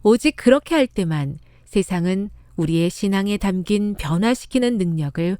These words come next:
확인하게 될 것이다. 유대인이나 헬라인이나 차별이 없음이라. 한 분이신 주께서 모든 사람의 주가 되사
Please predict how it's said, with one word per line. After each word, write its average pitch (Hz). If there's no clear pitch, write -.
확인하게 190
될 165
것이다. -
유대인이나 220
헬라인이나 208
차별이 247
없음이라. 156
한 214
분이신 196
주께서 170
모든 196
사람의 226
주가 202
되사 156